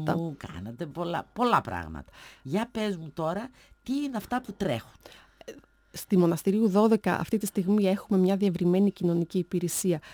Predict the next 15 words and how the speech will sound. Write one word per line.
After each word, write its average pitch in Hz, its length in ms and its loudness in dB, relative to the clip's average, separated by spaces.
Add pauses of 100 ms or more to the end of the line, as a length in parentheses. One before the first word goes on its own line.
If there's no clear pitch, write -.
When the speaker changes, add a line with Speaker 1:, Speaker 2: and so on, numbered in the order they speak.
(140)
Speaker 1:
με 180 160 4
δράσεις 190 400 0
που 180 80 -4
αφορούν 175 540 2
υποστήριξη 190 680 -4
ανέργων, 175 460 0 (300)
αστέγων, 180 600 2
τόσο 214 320 2
με 202 100 2
δράσεις 196 220 0
στο - 140 -4
δρόμο, 175 460 0 (200)
Speaker 2:
Ναι. 117 220 -10 (140)
Speaker 1:
street 175 160 -2 (140)
work, 208 180 -6